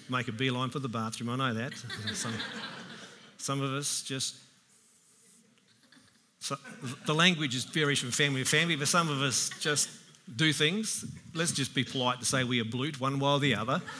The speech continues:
Whether it's in the right place or not's another thing, but, um, I won't go there. But we create. You're a creative. I want to focus this morning, however, not just in being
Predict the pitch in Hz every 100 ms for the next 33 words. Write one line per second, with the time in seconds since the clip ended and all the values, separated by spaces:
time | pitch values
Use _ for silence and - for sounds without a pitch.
0 | - - - - 156 220 269 269 254 226
1 | 202 185 175 - 147 143 135 127 127 127
2 | 120 - 127 95 101 120 - - 127 117
3 | 107 - - 117 113 110 107 110 90 -
4 | - - - - - _ - - - -
5 | - _ - - 127 202 226 220 220 240
6 | - - - - - - _ _ - -
7 | - - - _ - - - 170 196 190
8 | 202 226 196 117 - - - - _ _
9 | _ 147 190 240 208 220 208 190 165 -
10 | 185 180 139 135 120 113 131 185 190 190
11 | 190 151 143 143 131 -